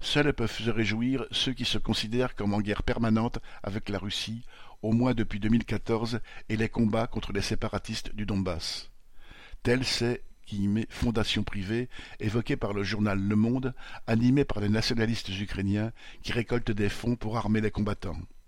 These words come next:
Dans son enthousiasme, le journaliste va jusqu'à parler de fondations, guillemets, caritatives. L'un des responsables interviewés, lui,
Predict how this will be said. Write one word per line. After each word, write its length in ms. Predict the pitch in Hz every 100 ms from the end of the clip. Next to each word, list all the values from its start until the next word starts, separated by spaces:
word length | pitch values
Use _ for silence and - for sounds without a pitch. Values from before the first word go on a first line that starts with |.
| - - - - - -
Dans 80 | 95
son 180 | 104
enthousiasme, 680 | 110 - 110 107 123 - 107 - - - -
le 60 |
journaliste 600 | 95 113 117 123 - - 127 - -
va 100 | 107
jusqu'à 360 | 135 - 120
parler 240 | 120 117 127
de 100 | 107
fondations, 680 | - 110 104 - 113 117 - - -
guillemets, 360 | 101 104 113
caritatives. 760 | - 107 107 117 - 95 76 82 - - _ - - - - -
L'un 200 | 123 127
des 100 | 110
responsables 720 | 117 - 113 - 117 110 101
interviewés, 680 | 101 107 98 104 98 120 127 - -
lui, 300 | 107 110